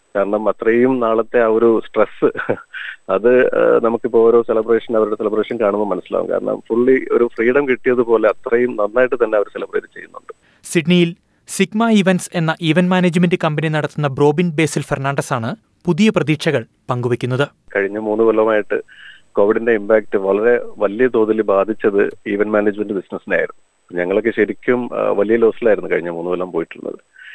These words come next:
Speaker 1: ഇപ്പൊ ശരിക്കും റെസ്ട്രിക്ഷൻസ് മാറി, എല്ലാവരും fully വാക്സിനേറ്റഡ് ആയി. ആ, ഇപ്പോഴത്തെ സാഹചര്യത്തിൽ പെൻഡിങ്ങിലായിരുന്ന ഇവന്റ്സ് പോലും ഇപ്പൊ ബുക്കിംഗ്സ് വന്നുകൊണ്ടിരിക്കുകയാണ്. അപ്പൊ വളരെ,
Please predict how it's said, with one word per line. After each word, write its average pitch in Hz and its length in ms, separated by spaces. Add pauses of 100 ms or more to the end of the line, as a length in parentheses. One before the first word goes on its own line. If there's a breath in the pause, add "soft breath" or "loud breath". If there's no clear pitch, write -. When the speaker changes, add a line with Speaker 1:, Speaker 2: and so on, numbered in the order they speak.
(260 loud breath)
Speaker 1:
ഇപ്പൊ 113 220
ശരിക്കും 127 680
റെസ്ട്രിക്ഷൻസ് 117 540
മാറി, 104 440
എല്ലാവരും 104 500
fully 101 300
വാക്സിനേറ്റഡ് 95 560
ആയി. 92 260 (520 soft breath)
ആ, 104 180
ഇപ്പോഴത്തെ 117 340
സാഹചര്യത്തിൽ 123 880
പെൻഡിങ്ങിലായിരുന്ന 135 720
ഇവന്റ്സ് 123 360
പോലും 113 260
ഇപ്പൊ 107 280
ബുക്കിംഗ്സ് 104 460
വന്നുകൊണ്ടിരിക്കുകയാണ്. 92 640
അപ്പൊ 107 520
വളരെ, 135 360